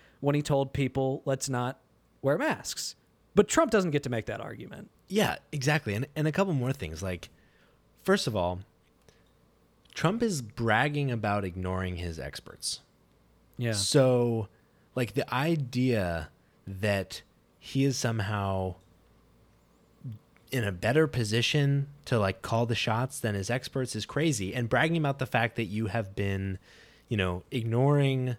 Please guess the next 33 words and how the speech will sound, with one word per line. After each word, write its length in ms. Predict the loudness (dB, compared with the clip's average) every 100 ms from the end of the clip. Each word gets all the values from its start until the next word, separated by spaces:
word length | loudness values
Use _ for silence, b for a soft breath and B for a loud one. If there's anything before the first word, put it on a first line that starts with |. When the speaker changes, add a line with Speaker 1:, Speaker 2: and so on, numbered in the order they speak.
| _ -4
Speaker 2:
the 80 | -2
best 440 | 2 2 2 -6 -4
advice 500 | -4 0 2 0 -2
and 120 | -4
information 640 | -4 -4 -4 -4 -4 -6 -8
at 220 | -10 -12
the 80 | -14
time 600 | -8 -4 -4 -6 -10 -14 b b b b b _ _ _ _ _ _ _ _ _ _ _ _
is, 240 | 0 0 0
is 180 | 0 0
insane 500 | -2 0 -2 -2 -10 _ _
and, 220 | 0 0 2
and, 340 | 2 2 0 0
and 220 | 0 0
a 120 | -2
sign 260 | 0 0 0
of, 120 | -2
like, 160 | -4
stupidity 540 | -4 -6 -4 -2 -2 -4
and 100 | -4
weakness. 440 | -6 -8 -14 -14 B B -4
And 120 | 0
secondly, 520 | 0 0 -4 -4 -4
like, 320 | -4 -4 -6 b b b b b _ _ _ _ _ _ _
you, 540 | -4 0 2 0 0 -4 -2
we, 160 | -2 0
we 200 | 0 0
talk 300 | 0 -2 -2
all 260 | 0 2 2
of 80 |
the 100 | -2
time 300 | -4 -4 -4 -6
about, 480 | -6 -4 -4 -8